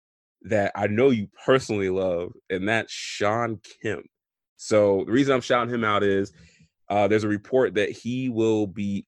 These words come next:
opening Seattle's first Black-owned cannabis dispensary. So shout out to him, and I think that's pretty significant because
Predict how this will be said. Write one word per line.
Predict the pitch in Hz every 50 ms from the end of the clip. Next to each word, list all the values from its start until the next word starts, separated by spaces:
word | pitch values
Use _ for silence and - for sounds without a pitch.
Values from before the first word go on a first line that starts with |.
| _
opening | 101 101 110 113 117 117 104 104 101 98 92 92 90 92 - _ _ _
Seattle's | - - - 101 101 101 104 107 104 101 98 95 - - - _
first | 107 117 127 139 - - 107
Black-owned | - 90 92 95 104 104 101 _ - 101 101 101 101 98 98 - -
cannabis | - - 98 101 104 101 95 104 104 101 -
dispensary. | - 98 - - - - 98 104 107 - - - - - - _ _ _ _ _
So | - - - 104 101 95 92 87 - _ _ _ _ _ _ _
shout | - - - 113 117
out | 117 113 -
to | 92 87
him, | 98 107 107 107 101 95
and | 92 92
I | 92 98
think | - - 117 117 -
that's | 110 110 -
pretty | - - - 107 104 104
significant | - - 95 98 101 101 101 107 - 104 95 85 -
because | 95 95 - - 107 92 90 87 90 87 -